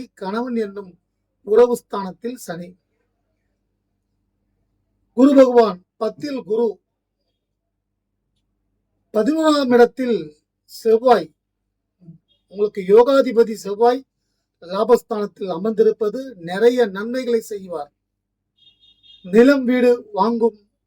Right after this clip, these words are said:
முயற்சி செய்பவர்கள் சிம்மராசியில் இருந்தால் உங்கள் முயற்சிகள் திருவினையாகும். அப்படியே ஒரு தாக்கத்தோட இருப்பீங்க, மனசுக்குள்ள ஒரு ஏக்கம், இனம் புரியாத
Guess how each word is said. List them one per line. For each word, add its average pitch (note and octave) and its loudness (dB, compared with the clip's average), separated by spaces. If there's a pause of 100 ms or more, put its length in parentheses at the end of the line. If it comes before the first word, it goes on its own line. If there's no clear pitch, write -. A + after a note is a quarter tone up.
(180)
முயற்சி A3 -8
செய்பவர்கள் F#3 -2 (160)
சிம்மராசியில் G3+ -6
இருந்தால் A#3+ -12 (1300)
உங்கள் G3+ 0
முயற்சிகள் A#3 2 (280)
திருவினையாகும். F#3 -2 (3500)
அப்படியே B3+ 0
ஒரு A#3+ 6 (160)
தாக்கத்தோட C4+ 2 (100)
இருப்பீங்க, A3 -4
மனசுக்குள்ள A#3+ -4 (120)
ஒரு G3+ -8 (180)
ஏக்கம், G#3+ -6 (1080)
இனம் A#3 0
புரியாத A#3+ 6